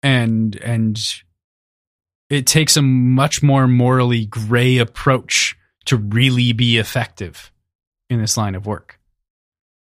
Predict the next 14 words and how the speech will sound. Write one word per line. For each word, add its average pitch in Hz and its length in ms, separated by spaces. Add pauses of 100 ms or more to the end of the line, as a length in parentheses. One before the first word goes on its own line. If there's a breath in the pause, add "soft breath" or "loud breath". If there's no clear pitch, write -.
(760)
And 110 720
she - 280
loves 113 460
what 135 140
she - 160
does, 110 640
but 117 180
she - 180
loves 135 360
it 131 160
because 123 340
of 113 180
the 107 120
effect, - 600